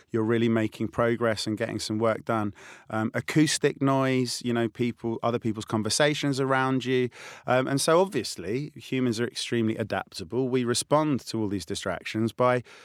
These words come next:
sticking earphones in and listening to music, thereby nullifying the supposed benefits of the open plan office. Like, you know, it, it's one of these perfect examples of, of a Goldilocks zone, everything in moderation.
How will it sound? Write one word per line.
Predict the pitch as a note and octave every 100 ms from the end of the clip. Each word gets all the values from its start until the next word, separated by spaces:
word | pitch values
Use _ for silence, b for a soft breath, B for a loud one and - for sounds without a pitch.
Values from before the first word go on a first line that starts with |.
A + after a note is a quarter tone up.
| B
sticking | - - - A2+ - C3+ D3
earphones | D#3+ E3+ C3+ A2+ G#2 G#2
in | G2+
and | G#2
listening | G#2+ - A2+
to | A2
music, | C#3 F3 F3 A#2 F#2 - -
thereby | A#2 A2 A2 A#2+ A#2+ A#2+ B B
nullifying | B2+ F3 G3 E3 - B2+ A#2+ B2 A2+
the | B2+
supposed | D3 - D3+ D3+ C#3+ C3+
benefits | E3+ F3 D3 G#2+ -
of | A2
the | B2+
open | C3 C3+
plan | B2+ B2+ D#3
office. | D3+ G#2+ F#2+ -
Like, | A#2 - B B B B - _ -
you | C#3+
know, |
it, | C3+ C#3+ -
it's | C3+
one | E3 F3+
of | E3+
these | D#3+ D3 - - _ _ _ _ _
perfect | E3+ E3+ - D3 C#3
examples | A2+ B2+ B2 - A2+ G#2 -
of, | A2+ G#2+ F#2 -
of | A2 G#2 - _
a | A2+
Goldilocks | F#2 A#2+ A#2+ G#2 G2 E2 -
zone, | G2+ F2+ F#2+ D#2+ D2+ D2
everything | B2 A#2 C3+ - A#2+ A2+
in | A2+ A2
moderation. | G#2 G#2 G#2 G2+ - - D2